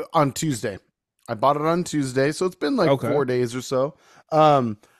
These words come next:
Speaker 1: yeah, my dad and I each had one each that, or each had one that night, and then I think, like, the next day, I only saw two left in the fridge, so then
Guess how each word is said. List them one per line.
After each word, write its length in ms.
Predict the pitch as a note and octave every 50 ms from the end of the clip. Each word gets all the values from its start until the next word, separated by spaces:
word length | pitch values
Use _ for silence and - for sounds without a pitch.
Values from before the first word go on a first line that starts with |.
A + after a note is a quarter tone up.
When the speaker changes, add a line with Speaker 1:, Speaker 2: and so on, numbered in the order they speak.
| _ -
Speaker 1:
yeah, 260 | - D3 C#3+ C#3+ C#3+
my 200 | C#3+ D3 D3 C#3
dad 240 | C3+ D#3+ E3+ F3 E3+
and 120 | E3+ E3
I 80 | E3 D#3
each 300 | C#3+ D#3+ E3 D3+ - -
had 240 | E3 D3 C#3+ B2+
one 240 | B2 D3 D3+ D3+ D3
each 220 | D3 D3 C3+ - -
that, 280 | A#2+ A#2+ A2+ - _ -
or 120 | - A#2+ A2+ -
each 180 | F3 F#3 -
had 160 | - F3+ E3+
one 300 | C#3 D3 D3 D3+ D3 C#3+
that 180 | C3+ C3 C3+ B2
night, 380 | C3 A#2+ A#2+ A#2+ B2 B2+ - - _ - - - _ -
and 220 | - C3+ C3+ C#3 C#3+
then 480 | C#3+ C#3+ C#3+ C#3 C#3 C#3 C#3 C3+ B2 _ _ _ _ _ _ _ _ _ _ _ _ _ -
I 80 | B2+ C3
think, 200 | A2 D#3 D3+ D3
like, 180 | C#3 C3 -
the 80 | - C3+
next 320 | B2+ C3+ C#3+ D3 - - -
day, 420 | A2 C3+ B2+ B2 B2+ C3+ C3+ - _ _ _ _ _ _ _ _ -
I 120 | C3 C#3
only 180 | D3 D3+ D#3 C#3
saw 300 | B2 - D3+ D3 C#3+ C3+
two 260 | C3 - - - C#3
left 240 | C3 C3+ C3+ C3 -
in 60 | B2+
the 80 | B2+ A#2+
fridge, 400 | - - B2+ B2 B2+ C3 B2+ -
so 100 | - B2+
then 220 | A#2 B2 B2 A#2+